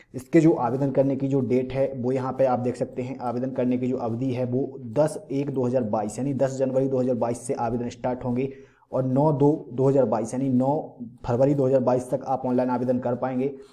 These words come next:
और इसके बाद जो ऑनलाइन आवेदन करने की जो साइट है वो आपको यहाँ पे दिख-, अ, दी गई है, आप देख सकते हैं। और एस एस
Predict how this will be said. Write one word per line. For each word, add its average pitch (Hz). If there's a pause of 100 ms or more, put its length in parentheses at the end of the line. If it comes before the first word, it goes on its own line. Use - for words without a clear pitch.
(200)
और 139
इसके 135
बाद 127 (680)
जो 143
ऑनलाइन 143
आवेदन 135
करने 131
की 127
जो 127
साइट 123
है 135
वो 131
आपको 123
यहाँ 123
पे 127
दिख-, 117
अ, 120 (300)
दी 120
गई 131
है, 131 (160)
आप 120
देख 131
सकते 139
हैं। 139
और -
एस 143
एस 135